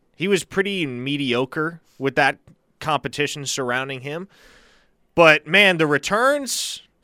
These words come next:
on Brock Vandagriff after a year at Georgia, at least from what I've heard, here, here's the way, and I might have said this before on this show, Tyler. The way I heard it phrased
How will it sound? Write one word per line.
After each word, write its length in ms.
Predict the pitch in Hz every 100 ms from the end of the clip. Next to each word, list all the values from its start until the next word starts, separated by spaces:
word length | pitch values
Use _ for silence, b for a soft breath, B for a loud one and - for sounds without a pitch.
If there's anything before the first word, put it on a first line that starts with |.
| -
on 400 | 170 175 165 165
Brock 320 | 151 175 170
Vandagriff 580 | 180 185 190 208 214 -
after 320 | 147 143 147
a 40 |
year 200 | 127 160
at 80 | 143
Georgia, 320 | 113 147 180
at 80 | 165
least 180 | 180 -
from 180 | 147 101
what 120 | 110
I've 240 | 117 139
heard, 320 | 170 165 170 - b b b b
here, 160 | - 180 151 - _
here's 340 | - 185 233 147
the 100 | 127
way, 200 | 120 127
and 120 | 139
I 40 |
might 180 | 143 135
have 100 | 107
said 160 | 123 101
this 100 | 95
before 300 | 90 104 90
on 80 | 82
this 120 | 80
show, 160 | 87
Tyler. 360 | 82 85 82 78 b b b -
The 100 | 123
way 160 | 185 240
I 160 | 190
heard 160 | 170 143
it 100 | 117
phrased 680 | 131 117 92 85 - -